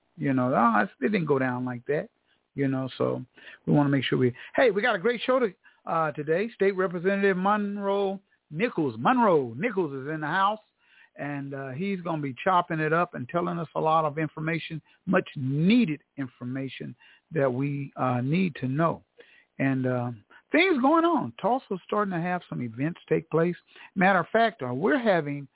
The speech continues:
an event, <clears throat> excuse me, that's gonna take place on June the fifth here in Tulsa, Oklahoma, right across the street in Big Old Field out there. We're gonna have entertainers, Tony Mason, Faye Moffitt,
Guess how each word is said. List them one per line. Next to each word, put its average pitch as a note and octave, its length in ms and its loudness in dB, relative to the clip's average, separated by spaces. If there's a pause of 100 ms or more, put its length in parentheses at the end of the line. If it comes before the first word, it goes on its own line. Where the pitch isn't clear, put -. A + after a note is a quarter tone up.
(360)
an D3 160 -2
event, C3+ 520 0
<clears throat> - 80 -6 (500)
excuse D#3 260 -4
me, A2 140 -12 (340)
that's C#3+ 140 -10
gonna C#3 200 -2
take D#3+ 220 -2
place D#3+ 320 0
on C3 180 -6
June G3 300 -6
the G3 120 -6 (120)
fifth D3 240 -4 (680)
here D#3 240 0
in C#3 120 0
Tulsa, E3 360 0
Oklahoma, E3 400 -2
right D#3 200 2
across D3+ 300 0
the D3 60 -14
street E3 200 -2
in C#3+ 80 -4
Big D3+ 160 0
Old D3+ 160 2
Field D#3 260 2
out D3+ 220 2
there. D#3 260 2 (420)
We're D3 120 -2
gonna C#3+ 220 0
have C#3 320 0
entertainers, C#3+ 1000 0
Tony D#3 280 0
Mason, D3+ 640 -2
Faye D#3+ 160 4
Moffitt, D3 640 -2